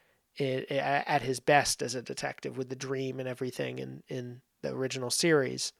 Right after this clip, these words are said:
And I think on a more profound level, Neil and Brian, they can connect in this human, in this, in this way, this emotional way because of their shared trauma, the fact that they were there, that they were,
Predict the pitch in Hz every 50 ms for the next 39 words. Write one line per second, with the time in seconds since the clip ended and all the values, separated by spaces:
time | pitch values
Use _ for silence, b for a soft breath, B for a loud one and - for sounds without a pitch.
0 | _ _ - 190 170 175 190 180 - - 285 277 262 - - _ _ _ _ -
1 | 214 202 185 170 170 180 175 160 - - 165 - - 175 175 185 185 165 156 143
2 | 139 135 127 135 135 131 131 - _ _ _ _ _ _ _ _ _ - 151 151
3 | 151 160 165 170 175 180 185 185 160 147 139 139 156 151 156 156 160 156 156 147
4 | 139 135 131 135 139 - _ _ _ _ _ _ _ _ _ _ _ _ _ _
5 | _ - - 156 151 151 - 151 139 - 135 143 147 156 160 - - - 143 135
6 | 135 135 123 - - - - - _ _ _ _ _ _ _ _ _ _ _ _
7 | _ - 135 143 156 156 151 151 143 143 139 139 139 139 131 - - - - _
8 | _ _ - 147 139 139 139 131 - - 147 151 147 143 143 143 143 139 135 139
9 | 135 - - - - - 143 147 147 151 - - 160 147 139 135 131 127 - _
10 | _ _ _ _ _ _ _ _ _ _ - - 175 170 156 151 147 139 139 139
11 | 135 - - - 151 165 160 139 151 139 139 151 143 139 135 - - 151 143 139
12 | 139 139 135 135 - - _ _ _ _ _ _ _ - - 170 147 131 131 131
13 | 131 127 127 127 127 - - 139 131 135 135 - - 139 131 - 147 135 131 127
14 | 131 131 131 135 135 131 135 131 131 131 131 131 - 135 131 131 131 135 131 131
15 | 131 131 131